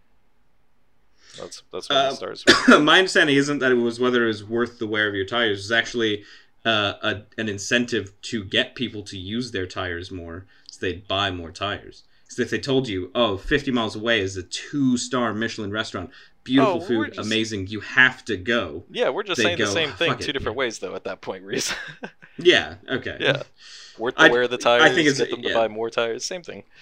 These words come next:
Speaker 1: <laughs>
Speaker 2: Yeah.
Speaker 1: Yeah. But yeah.
Speaker 2: Mine's just more of a,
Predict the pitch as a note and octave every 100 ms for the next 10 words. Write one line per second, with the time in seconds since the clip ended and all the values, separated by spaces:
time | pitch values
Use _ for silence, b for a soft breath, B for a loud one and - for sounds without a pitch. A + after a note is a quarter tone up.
0 | B B B - - A2 F2 - - A#2
1 | C3 B B B B B _ _ B B
2 | B B _ G2+ F2 G#2 C3 C3 B2 G#2+
3 | A2+ G#2 F#2+ F#2